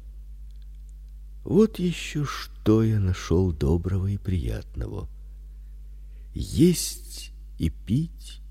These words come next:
и наслаждаться добром во всех трудах своих, какими кто трудится под солнцем во все дни жизни своей, которые дал ему Бог, потому что это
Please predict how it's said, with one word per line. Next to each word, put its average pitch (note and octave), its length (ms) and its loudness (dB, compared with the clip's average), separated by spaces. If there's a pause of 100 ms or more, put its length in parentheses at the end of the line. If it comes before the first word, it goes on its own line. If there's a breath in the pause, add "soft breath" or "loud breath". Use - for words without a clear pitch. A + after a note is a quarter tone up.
и A2 100 8
наслаждаться G#2 1040 4
добром G#2 1000 6
во A#2 180 2
всех - 540 -2
трудах E2 580 0
своих, D2+ 640 -2 (520 soft breath)
какими - 460 0
кто - 260 -2
трудится D#2+ 640 0
под - 260 -4
солнцем G#2+ 840 0 (520 soft breath)
во D#2 200 4
все - 280 2
дни A2+ 280 0
жизни F2 460 2
своей, C#2+ 680 0 (460 soft breath)
которые D#2+ 420 6
дал A#2+ 280 4
ему G#2 360 0
Бог, A1+ 480 -4 (1040 soft breath)
потому C2+ 400 2
что - 400 -4 (120)
это C3+ 540 0